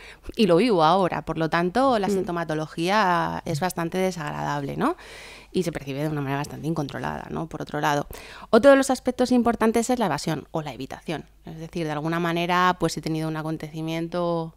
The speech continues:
Speaker 1: relacionado con un trauma, imaginaros, ¿no? Con el once eme, ahora comentarás algo, ¿no?
Speaker 2: Mm.
Speaker 1: Pues no querer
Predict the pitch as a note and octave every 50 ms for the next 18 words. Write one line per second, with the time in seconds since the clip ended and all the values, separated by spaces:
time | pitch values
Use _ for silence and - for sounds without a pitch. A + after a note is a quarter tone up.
0 | - - - - - E3 D3+ - D#3 D3+ D3+ D3+ D#3+ D#3+ D#3 - D#3+ D#3 D#3 D#3
1 | D#3 D#3 D#3 D#3 D3+ E3 E3+ F3 E3+ E3+ D#3 D3+ D3 D3 D3+ D3 - - D#3+ D#3
2 | D#3+ D#3+ D#3 D#3+ D#3+ E3+ E3+ E3 E3 E3+ E3+ E3 - E3 D#3+ D#3+ D#3 E3 E3+ E3+
3 | - F3 E3 E3 E3+ E3+ E3 D#3 D#3 D#3 D#3+ D#3+ - F3 E3 D#3+ - - E3 E3
4 | E3+ E3+ E3+ F3 E3+ D#3+ D#3 F3+ A3 - - - - A3 G#3 G3 - - - -
5 | - - D3 C#3 - D#3+ D3+ D3+ D#3+ - - - D#3 G#3 -